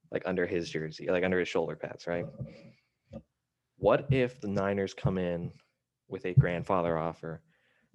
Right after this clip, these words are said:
of, like, a bunch of first round, pi-, like, a couple first round picks, maybe Jimmy G, if you like, if, if the Packers are interested in him? Does, I feel like that's a great trade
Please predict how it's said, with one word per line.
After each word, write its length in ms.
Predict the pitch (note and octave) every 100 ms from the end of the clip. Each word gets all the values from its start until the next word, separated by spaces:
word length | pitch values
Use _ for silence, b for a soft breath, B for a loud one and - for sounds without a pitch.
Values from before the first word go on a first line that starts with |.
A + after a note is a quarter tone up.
| C3+
of, 100 | -
like, 280 | E2 D2+ -
a 60 | -
bunch 280 | G2 F#2
of 80 | -
first 300 | - E2 -
round, 240 | E2 D#2+ -
pi-, 180 | -
like, 160 | F2+ -
a 20 |
couple 260 | - G#2+ A2
first 280 | G#2+ F#2+ -
round 220 | F#2+ -
picks, 480 | F#2+ F2+ - - -
maybe 260 | G2 G2+
Jimmy 320 | G2 G#2+ G2+ G2+
G, 380 | G2 G2+ G2
if 100 | F2+
you 100 | G2+
like, 180 | F#2+ F#2
if, 260 | F#2+ - -
if 120 | F#2+
the 80 | -
Packers 360 | G2 F#2 F#2 F#2+
are 40 |
interested 340 | F#2 - F#2 F2
in 60 |
him? 280 | F2+ F2 D#2+ b b b b b _ _ _ _ _ _ _ _ _ _ _ _ -
Does, 200 | A2 G#2
I 140 | G2+ A#2+
feel 160 | C3+ D3+
like 140 | A2
that's 200 | G#2+ G#2+
a 60 | F2
great 460 | - G2 F2+ A2
trade 400 | - E2 C#2+ -